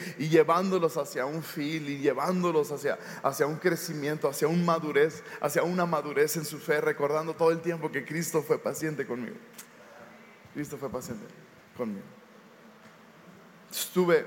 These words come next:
en viaje que me cuidaron. Con, con esto termino, n-, no es un punto, pero, y me visitaste. Estuve en prisión y me visitaste. Es el verso treinta y seis. Con eso termina esta, esta, esta padrísima declaración de Jesús.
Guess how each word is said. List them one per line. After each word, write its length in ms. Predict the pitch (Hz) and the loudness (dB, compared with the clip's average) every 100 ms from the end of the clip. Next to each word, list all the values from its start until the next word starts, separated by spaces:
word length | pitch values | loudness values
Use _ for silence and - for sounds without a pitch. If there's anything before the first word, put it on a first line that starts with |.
| - - - - | -4 -16 -18 -10
en 120 | 135 | -2
viaje 260 | 170 175 175 | 0 0 -2
que 100 | 165 | -4
me 200 | 139 131 | -6 -8
cuidaron. 380 | - 117 117 104 - - - - | -2 -2 -2 -6 -14 -20 -20 -2
Con, 140 | 190 | 0
con 180 | 196 196 | 2 2
esto 180 | 214 220 | 2 2
termino, 480 | 190 185 202 190 165 - - - - | 0 2 2 2 2 -4 -16 -14 0
n-, 200 | 175 175 | 0 4
no 100 | 190 | 2
es 100 | 185 | 4
un 140 | 190 170 | 2 2
punto, 400 | 190 196 180 180 | 2 2 0 2
pero, 300 | 165 139 - - - - - | 2 2 -2 -16 -20 -20 -16
y 120 | - 165 | -6 0
me 160 | 165 | 0
visitaste. 640 | 165 160 165 160 156 - - - - - - - - - - - - | 0 -4 0 2 2 -4 -10 -14 -20 -20 -20 -20 -20 -20 -20 -20 -4
Estuve 320 | 160 - 196 | -2 2 4
en 100 | 196 | 4
prisión 560 | 175 165 - 190 180 160 - - - - - - - - - | 0 0 0 2 2 0 -8 -16 -18 -20 -20 -20 -20 -12 -4
y 80 | |
me 120 | 165 160 | 2 2
visitaste. 600 | 156 151 147 151 151 156 | 2 -2 4 4 4 -2
Es 80 | |
el 100 | 165 | 0
verso 340 | 156 175 175 180 | 4 2 4 -4
treinta 460 | - 165 165 156 139 | 0 -2 0 0 0
y 100 | 135 | 0
seis. 480 | - 143 127 - - - - - | -2 -2 -4 -10 -16 -20 -20 -6
Con 120 | 170 175 | 0 2
eso 180 | 175 | 2
termina 440 | 190 170 165 175 170 | 4 4 4 0 2
esta, 280 | 165 175 151 | 2 2 2
esta, 540 | 156 - 165 143 - - - - - - | 0 2 2 2 0 -8 -16 -18 -16 -8
esta 300 | 156 156 - | 0 0 4
padrísima 640 | 160 147 156 160 170 156 | 4 4 0 -2 -2 2
declaración 720 | 147 147 156 131 131 160 151 | 2 2 2 2 0 -4 -2
de 80 | 147 | -2
Jesús. 500 | 151 131 151 143 - | -2 -4 -6 -8 -10